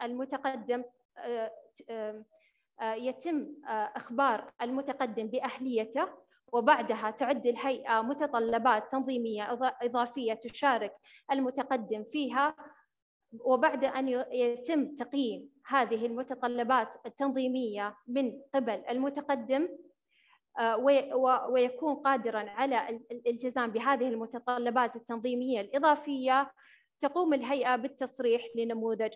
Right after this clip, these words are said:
العمل. وبعد التصريح، آه، تقدم الهيئة مهلة لاستيفاء متطلبات العمل، وهذه الفترة، آه، آه، مرتبطة بنموذج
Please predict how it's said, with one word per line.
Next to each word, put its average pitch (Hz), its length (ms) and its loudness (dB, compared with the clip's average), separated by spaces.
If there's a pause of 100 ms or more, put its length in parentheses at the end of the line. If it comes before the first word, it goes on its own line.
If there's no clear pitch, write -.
العمل. 269 380 0 (640)
وبعد 277 400 4
التصريح، 247 760 0 (560)
آه، 226 240 -2
تقدم 277 540 2
الهيئة 240 720 0
مهلة 262 440 4
لاستيفاء 247 1040 2
متطلبات 233 840 0 (200)
العمل، 214 400 -2 (1040)
وهذه 285 500 4
الفترة، 240 760 0 (340)
آه، - 40 -2
آه، 220 420 0
مرتبطة 269 600 2
بنموذج 247 720 2